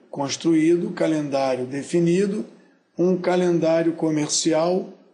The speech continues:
novo. Comercial diferenciado para uma semana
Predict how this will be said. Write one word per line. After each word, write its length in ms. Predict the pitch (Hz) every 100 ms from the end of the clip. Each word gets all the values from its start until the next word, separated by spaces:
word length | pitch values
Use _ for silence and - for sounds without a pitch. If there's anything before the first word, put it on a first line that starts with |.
| 143
novo. 520 | 165 185 - 117 113 - _ _ _ _ _ _ _ _ _ _ 269 269 _ _ _ _ _ _ _ _ - _
Comercial 1000 | - 123 117 110 104 - 135 139 151 175 190 - - - - _ _ _ _ _ _ _ _ _
diferenciado 1160 | 123 151 170 165 160 170 170 151 139 123 113 - - _ _ _ _ _ _ _ _
para 280 | 151 160 156
uma 300 | 165 208 175
semana 840 | - 165 147 151 170 202 247 -